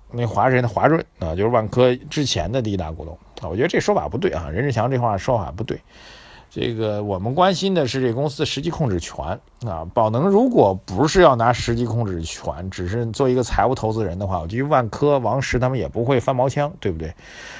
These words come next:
就是因为他们要拿实质控制权，所以王石他们才这个气不愤嘛，对。所以从这意义上来讲，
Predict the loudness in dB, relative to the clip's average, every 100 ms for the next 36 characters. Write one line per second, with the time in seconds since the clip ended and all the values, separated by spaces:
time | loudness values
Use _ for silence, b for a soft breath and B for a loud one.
0 | B B B 4 8 8 8 6 6 4
1 | 4 4 4 4 2 2 2 0 0 -2
2 | -2 0 0 0 0 -2 -2 -2 -2 -2
3 | 0 0 0 -4 -4 -6 -6 -2 -2 0
4 | 0 0 -2 -10 -10 -10 -8 0 2 2
5 | 0 -4 -12 -20 _ -18 -8 0 4 4
6 | 2 0 -4 -6